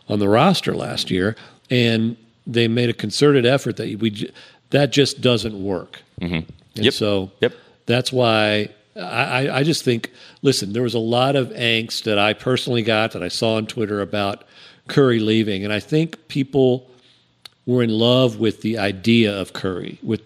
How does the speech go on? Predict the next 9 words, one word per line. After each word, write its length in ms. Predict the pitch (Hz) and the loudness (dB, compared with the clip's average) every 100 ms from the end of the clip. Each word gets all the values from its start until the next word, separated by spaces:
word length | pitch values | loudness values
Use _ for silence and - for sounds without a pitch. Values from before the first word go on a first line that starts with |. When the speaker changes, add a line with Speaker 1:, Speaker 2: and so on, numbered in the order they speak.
| - | -4
Speaker 1:
what 180 | 131 123 | 2 4
he 60 | 131 | 4
was 300 | 113 110 101 | 2 0 -2
on 140 | 90 | -6
paper, 540 | - - 107 - 76 - _ _ - - - - _ - | -8 -8 -8 -8 -14 -16 _ _ -20 -20 -20 -20 _ -2
and 180 | 117 113 | 0 2
not 300 | 117 123 - _ _ _ _ _ _ | 2 0 -4 _ _ _ _ _ _
as 180 | 135 110 | -6 -4
much 460 | 110 113 110 - | 0 2 0 -4